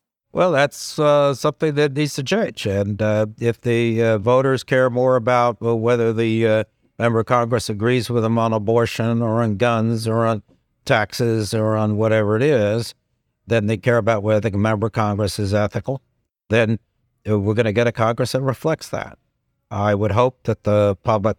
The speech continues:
would take ethics more seriously and say, "Well, look, you know, I'm, I'm not gonna support someone who has shabby ethics simply because I agree with them on the issues."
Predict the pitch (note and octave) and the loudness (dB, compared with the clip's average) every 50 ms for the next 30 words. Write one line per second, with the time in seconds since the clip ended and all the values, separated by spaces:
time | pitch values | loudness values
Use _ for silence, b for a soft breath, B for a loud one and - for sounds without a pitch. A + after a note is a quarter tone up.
0 | - - - G#2+ G#2 - - A#2+ A2+ G#2+ - A#2+ A2 G2+ - A2+ - - A2+ G#2+ | -8 -8 -6 -4 -4 -2 0 0 0 0 0 0 0 0 -2 -4 -6 -4 -2 -2
1 | G2+ - - - C#3 C3 A2 G2+ F2 - - - A2+ - _ - A2 G2+ - - | -2 -2 -2 0 0 0 2 0 0 -4 -8 -14 -16 -18 _ -10 -10 -10 -6 -2
2 | - A#2 A2 G#2+ G2+ A2+ A2 G#2+ G#2+ A2 A2 G2+ - - - _ _ _ _ _ | 0 2 2 2 2 2 2 2 2 2 0 0 -2 -8 -20 _ _ _ _ _
3 | - A#2 A2 G#2+ G2 G2 G#2 A#2 B2 A#2 G2+ G2+ G2 G2+ - _ _ _ _ _ | -4 -2 -2 0 0 0 0 0 0 -2 -4 -6 -8 -10 -10 _ _ _ _ _
4 | _ - - G#2 G2 G2 G#2 A#2+ B2+ B2+ - - C3+ A#2 A#2 A2 G#2 - _ _ | _ -6 -4 -2 -2 0 0 0 0 0 0 0 0 0 0 0 -2 -6 _ _
5 | _ _ _ _ _ _ _ _ _ - - B2+ A2+ G2+ - D#3+ D#3 A#2 - - | _ _ _ _ _ _ _ _ _ -4 -2 -2 0 0 0 0 2 0 0 -4
6 | _ _ _ _ _ - - - A#2 G#2 G#2 A2 A2+ A2+ G2+ F#2+ A2 G#2 G2 G2+ | _ _ _ _ _ -8 -4 -2 0 2 2 2 2 2 0 0 0 0 2 0
7 | G#2 G2 - - B2+ A#2 A2 G#2 G#2 G#2 G2+ A#2 C3 - - A2+ - - - A2 | 0 0 0 0 2 2 2 2 0 0 0 0 0 0 -2 -4 -6 -4 -4 -4
8 | G2+ - A2+ G2+ F#2 G2+ G2 G#2 F#2+ - G#2+ F#2+ F2 G2+ G#2+ G#2+ G2+ G2 G2 G2 | -2 -2 -2 -2 0 0 0 0 0 0 -2 -2 0 0 0 0 2 2 0 0
9 | F#2+ F#2 G2 F#2+ F2+ F#2+ F2+ F2+ F#2+ F2+ - - - - - - - | 0 0 0 0 2 2 0 0 0 0 -2 -4 -8 -12 -14 -16 -18